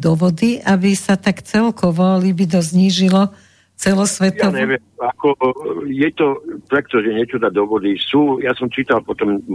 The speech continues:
Speaker 2: vysvetlenia, ale
Speaker 1: No.
Speaker 2: sú to viac menej hypotézy zatiaľ tomu.
Speaker 1: Jasne.
Speaker 2: Možno niektoré sú ako na úrovni teórií, to neviem. Eh, ako môže to byť náraz estrogénu, eh,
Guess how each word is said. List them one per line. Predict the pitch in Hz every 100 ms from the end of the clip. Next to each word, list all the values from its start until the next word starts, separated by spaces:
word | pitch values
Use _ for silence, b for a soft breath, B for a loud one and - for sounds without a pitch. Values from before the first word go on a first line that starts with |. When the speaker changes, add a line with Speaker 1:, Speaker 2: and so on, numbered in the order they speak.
| 85
Speaker 2:
vysvetlenia, | 98 - - - 98 95 92 92
ale | 90 92
Speaker 1:
No. | 170 175 -
Speaker 2:
sú | -
to | 113 101
viac | 104 95
menej | 107 -
hypotézy | - - 123 - 90 80 87
zatiaľ | 87 95 90
tomu. | 95 92 - B
Speaker 1:
Jasne. | 185 175 - 160
Speaker 2:
Možno | 165 165
niektoré | 135 139 - 131
sú | - 110 - -
ako | - 107
na | 110
úrovni | 104 98 92 87
teórií, | 113 107 85 85 90
to | 87
neviem. | 90 98 92 98 - B B B B -
Eh, | 85 87 90 90 95 98 - _ _ _ - _ _ _
ako | 175 - 202
môže | 226 190
to | 165
byť | 139
náraz | 123 131 151 135
estrogénu, | 131 131 - 123 104 104 101
eh, | 107